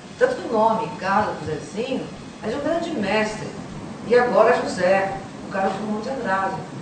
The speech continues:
Uma poesia que minha época marcou. O povo sumiu, a noite... nós fizemos um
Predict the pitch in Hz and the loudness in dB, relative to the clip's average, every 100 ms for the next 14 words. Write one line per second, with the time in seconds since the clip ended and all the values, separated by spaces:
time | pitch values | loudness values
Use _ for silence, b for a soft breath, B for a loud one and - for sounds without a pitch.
0 | - 170 277 302 302 220 262 269 285 240 | -8 -4 0 2 2 2 0 0 0 2
1 | 240 247 311 302 320 - 233 240 240 - | 2 2 0 -2 -2 2 4 4 0 -8
2 | - - - - - - - - - 220 | -12 -12 -14 -12 -10 -10 -10 -12 -2 2
3 | 214 202 175 160 233 254 233 196 196 202 | 2 0 -2 0 0 4 4 4 2 -2
4 | - 220 240 - 277 320 320 | -2 -2 -2 2 4 4 4